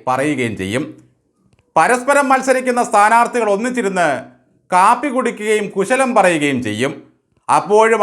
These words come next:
അണികളിങ്ങനെ തമ്മിൽ തല്ലി പാർട്ടിക്കൂർ കാണിച്ചേ പറ്റൂ. സുരേഷ് ഗോപി ഏത് ദിക്കിലേക്ക് തിരിഞ്ഞാലും ദോഷമാണ്.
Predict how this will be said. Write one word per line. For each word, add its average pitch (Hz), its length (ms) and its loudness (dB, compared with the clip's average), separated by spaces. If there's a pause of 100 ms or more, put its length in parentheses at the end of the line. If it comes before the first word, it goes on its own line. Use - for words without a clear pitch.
അണികളിങ്ങനെ 208 680 2 (240)
തമ്മിൽ 208 420 2
തല്ലി 147 300 0 (240)
പാർട്ടിക്കൂർ 190 640 0
കാണിച്ചേ 139 480 -2
പറ്റൂ. 95 260 -4 (680)
സുരേഷ് 247 420 2
ഗോപി 277 240 4 (220)
ഏത് 262 220 4 (100)
ദിക്കിലേക്ക് 247 520 0
തിരിഞ്ഞാലും 170 540 0 (180)
ദോഷമാണ്. 135 560 0